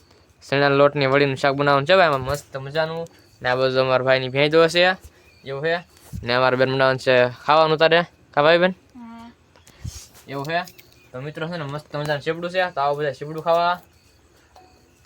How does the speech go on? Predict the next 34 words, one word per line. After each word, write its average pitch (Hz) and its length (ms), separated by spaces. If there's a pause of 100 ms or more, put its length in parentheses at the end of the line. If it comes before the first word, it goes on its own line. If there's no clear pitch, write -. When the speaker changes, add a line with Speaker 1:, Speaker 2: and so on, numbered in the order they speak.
(1800)
Speaker 1:
તો 131 80
હાલો, 180 260 (480)
બધા 139 180
વ્લોગમાં 156 360
બન્યા 165 200
રહેજો. 190 320 (460)
તો 170 60
મિત્રો, 185 320
અત્યારે 196 240
બેસી 180 180
જશે 175 220
જમવા 147 300
માટે. 170 460 (460)
ને 127 180
આ 131 80
બાજુ 139 200
જો 147 120
મિત્રો, 143 340 (420)
અમારા 127 220
બેનની 139 320
ભાઈ 135 100
માંડવી 143 320
ખાય 147 220
તારમાં, 127 260
કા 143 100
ભાઈ 175 180
બહેન? 190 200 (460)
Speaker 2:
હા, 247 300 (560)
તો 247 100
માંડવી 277 260
ખાઈને 285 260
બેસી 277 320
જમવા 302 300
પછી. 277 320